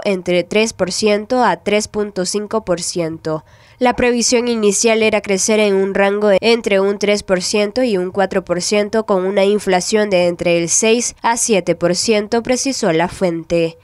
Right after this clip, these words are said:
En cuanto a la evolución de la inflación doméstica, se espera que el descenso de los precios internacionales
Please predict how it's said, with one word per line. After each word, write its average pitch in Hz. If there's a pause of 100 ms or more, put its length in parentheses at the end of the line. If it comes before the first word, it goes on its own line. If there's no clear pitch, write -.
(220)
En 196
cuanto 240
a 220
la 185
evolución 180
de 208
la 190
inflación 180
doméstica, 190 (160)
se 180
espera 196
que 185
el 175
descenso 196
de 247
los 170
precios 196
internacionales 185